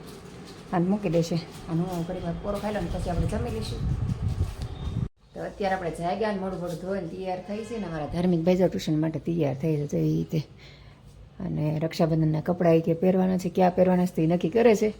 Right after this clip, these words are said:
કેમ કે કપડાં ઇસ્ત્રી કરવા દેવાના છે, તો મેં કીધું, "લાય," મેં કીધું, "હું તને મૂકી જાઉં ટ્યુશન અને કપડાં ઇસ્ત્રીમાં આપતી આવું." કેમ કે મારી પાસે તો ઇસ્ત્રી કરવાનો ટાઈમ નથી, તો મારે જો સાડીને બધું ઇસ્ત્રીમાં દેવાનું છે.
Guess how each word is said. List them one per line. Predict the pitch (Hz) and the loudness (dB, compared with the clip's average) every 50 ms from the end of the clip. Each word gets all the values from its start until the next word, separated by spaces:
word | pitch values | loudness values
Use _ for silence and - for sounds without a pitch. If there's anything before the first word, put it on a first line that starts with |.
| - - - - - - - - - - - - | -12 -20 -20 -20 -20 -20 -20 -20 -20 -20 -10 -4
કેમ | 185 180 175 | 0 0 0
કે | 175 | 0
કપડાં | 160 185 180 185 190 180 | 0 -2 -4 -2 -2 -2
ઇસ્ત્રી | 185 196 190 - - 190 180 | 0 -2 -4 -6 -8 -8 -6
કરવા | 196 196 196 190 185 | -4 -2 -2 -2 -2
દેવાના | 202 202 202 202 208 208 | -2 -4 -6 -6 -6 -8
છે, | 202 214 | -8 -8
તો | 196 185 | -8 -8
મેં | 175 175 165 | -10 -10 -10
કીધું, | 170 170 170 | -8 -6 -4
"લાય," | 175 185 185 170 | -4 -2 -2 -2
મેં | 165 160 156 | -2 -4 -6
કીધું, | 160 160 156 156 | -8 -8 -8 -8
"હું | 156 151 | -8 -8
તને | 165 160 165 | -8 -6 -6
મૂકી | 175 180 - 214 202 | -8 -6 -4 -4 -4
જાઉં | 202 214 214 214 | -2 -2 -4 -4
ટ્યુશન | 226 226 220 233 226 247 - - - - - - - - - - - | -4 -4 -4 -4 -6 -8 -10 -14 -20 -20 -20 -20 -20 -20 -20 -16 -10
અને | 165 160 160 | -8 -8 -6
કપડાં | 165 180 175 175 175 175 | -6 -6 -6 -4 -4 -4
ઇસ્ત્રીમાં | 180 175 - 185 175 175 185 | -4 -6 -8 -8 -8 -8 -8
આપતી | 202 196 - 220 214 214 | -10 -8 -6 -2 -2 0
આવું." | 214 214 214 - - - | 0 -2 -4 -6 -12 -12
કેમ | 196 170 | -10 -8
કે | 160 160 | -6 -6
મારી | 165 175 175 | -6 -6 -6
પાસે | - 175 175 170 160 | -8 -8 -10 -10 -10
તો | 151 170 | -10 -10
ઇસ્ત્રી | 170 190 - 185 - | -10 -10 -12 -12 -10
કરવાનો | 190 165 160 160 | -10 -8 -8 -8
ટાઈમ | 160 175 170 | -8 -8 -8
નથી, | 170 170 180 175 160 | -10 -10 -8 -8 -8
તો | 151 165 160 | -8 -8 -8
મારે | 160 160 160 160 156 | -6 -4 -2 0 0
જો | 151 170 160 | 0 0 0
સાડીને | - 175 165 165 160 160 156 | 2 2 4 4 4 4 4
બધું | 156 160 160 156 | 2 2 2 0
ઇસ્ત્રીમાં | 175 170 - 175 170 170 | -2 -2 -2 -2 0 2
દેવાનું | 170 180 180 185 185 180 180 180 | 2 2 2 2 2 0 0 -2
છે. | - 190 185 | -2 -6 -8